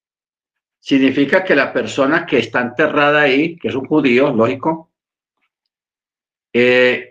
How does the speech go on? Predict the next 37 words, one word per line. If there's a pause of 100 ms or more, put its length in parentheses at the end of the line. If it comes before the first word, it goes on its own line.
(140)
fue
muy
importante,
fue
un
maestro,
fue
un
moré,
fue
un
rabino,
fue
un
pensador, (340)
o
alguien
que
tuvo
alguna
influencia (1040)
sobre (640)
muchas
personas, (220)
para
bien,
a
nivel
religioso,
en
estudios
o
en
consagración
de
la
Torá.